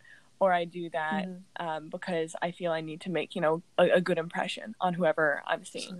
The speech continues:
Speaker 2: Right.
Speaker 1: Um, or that, you know, could be in terms of the debate tournament. Like, for instance, I go and I'm wearing, like,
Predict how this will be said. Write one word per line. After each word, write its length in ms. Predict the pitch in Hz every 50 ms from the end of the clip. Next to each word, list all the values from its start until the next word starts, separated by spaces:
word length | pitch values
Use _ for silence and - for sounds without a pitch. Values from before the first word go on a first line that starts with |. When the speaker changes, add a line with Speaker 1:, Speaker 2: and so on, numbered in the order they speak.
| 175
Speaker 2:
Right. 240 | 175 165 160 165 165 175
Speaker 1:
Um, 300 | 175 165 147 147 151 139
or 220 | 156 165 170 165 165
that, 240 | 160 185 175 - -
you 140 | - 190 190
know, 180 | 165 143 151
could 180 | 190 - 208 180
be 120 | 170 180 185
in 80 | 180
terms 260 | 185 - 180 156 180 -
of 80 | -
the 100 | - 165
debate 300 | - 160 - 147 156 -
tournament. 460 | - - - - - 85 87 87 - -
Like, 160 | 95 - -
for 80 | - -
instance, 340 | - - - 156 175 - - -
I 160 | - 165 165
go 220 | 160 165 147 151
and 100 | 147 143
I'm 120 | 143 147 151
wearing, 240 | 147 147 151 147 143
like, 200 | 139 107 - -